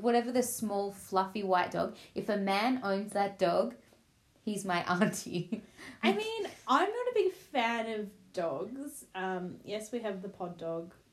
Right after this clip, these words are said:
Speaker 2: Doug, um, who we will be <laughs> rescheduling our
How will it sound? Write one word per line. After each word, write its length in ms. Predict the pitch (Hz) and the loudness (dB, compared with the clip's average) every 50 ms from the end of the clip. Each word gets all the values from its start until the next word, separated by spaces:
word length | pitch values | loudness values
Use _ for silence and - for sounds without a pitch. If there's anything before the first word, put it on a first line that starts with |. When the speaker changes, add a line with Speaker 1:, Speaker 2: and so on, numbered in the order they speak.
| _ | _
Speaker 2:
Doug, 380 | - 175 160 165 165 170 175 - - - _ _ _ _ - | -10 -8 -6 -4 -6 -6 -8 -10 -16 -20 _ _ _ _ -8
um, 580 | 170 170 170 170 165 160 147 - - - - - - - - 202 208 | -6 -6 -4 -6 -6 -8 -8 -10 -12 -12 -12 -16 -20 -18 -16 -12 -10
who 220 | 175 160 160 165 165 | -10 -8 -8 -8 -8
we 140 | 175 170 165 | -6 -6 -6
will 200 | 165 165 165 156 | -6 -6 -8 -10
be 340 | 156 160 160 165 165 165 165 - _ _ _ _ _ _ | -10 -12 -10 -8 -8 -10 -10 -14 _ _ _ _ _ _
<laughs> 360 | _ - _ _ _ _ _ - | _ -20 _ _ _ _ _ -6
rescheduling 1120 | 196 196 208 - - 254 240 - - - - - 392 330 - - 320 311 - 330 269 - | -6 -4 -4 0 2 2 2 2 0 -4 4 4 4 4 4 0 -4 -4 -2 -4 0 4
our 220 | 262 254 233 233 | 4 4 4 2